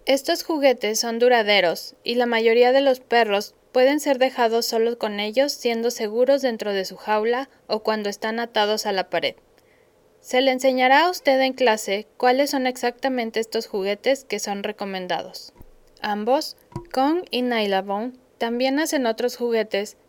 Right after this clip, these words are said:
que no son tan duraderos y por lo tanto no son recomendables.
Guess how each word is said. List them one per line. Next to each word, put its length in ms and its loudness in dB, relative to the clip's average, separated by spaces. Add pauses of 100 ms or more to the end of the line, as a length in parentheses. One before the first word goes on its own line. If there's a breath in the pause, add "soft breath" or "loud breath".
que 140 -4
no 180 -2
son 200 -2
tan 220 0
duraderos 640 2
y 40 -8
por 200 -4
lo 100 0
tanto 540 -2 (100)
no 160 -4
son 260 -4
recomendables. 920 -4